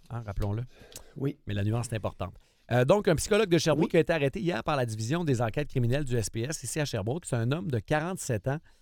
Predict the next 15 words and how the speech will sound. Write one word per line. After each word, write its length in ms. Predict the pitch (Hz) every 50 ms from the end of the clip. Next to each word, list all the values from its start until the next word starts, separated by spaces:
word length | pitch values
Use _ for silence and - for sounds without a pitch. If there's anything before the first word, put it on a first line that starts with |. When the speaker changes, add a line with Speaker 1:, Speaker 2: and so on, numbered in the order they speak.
| - - - -
Speaker 1:
Plusieurs 460 | - - 214 190 175 196 180 175 175 160
Speaker 2:
Hmm. 40 |
Speaker 1:
chefs 360 | 127 - - - 185 160 135 135
d'accusation, 880 | 135 117 - - 120 117 123 113 107 - - - 135 139 139 143 139 123
euh, 100 | 113 113
proxénétisme, 1000 | - - 135 - - - 127 113 110 101 - - 135 131 131 135 131 - - 120
euh, 300 | 110 107 107 104 101 101
je, 140 | 98 - - -
je, 120 | - - - _ - - - _ -
la, 100 | 131 117 117 123 110 - 123 127
la 160 | 127 123 117
liste 240 | 123 147 143 - 123
est 60 | 110
très, 160 | - - 123 120
très, 380 | 113 113 113 107 104 101 -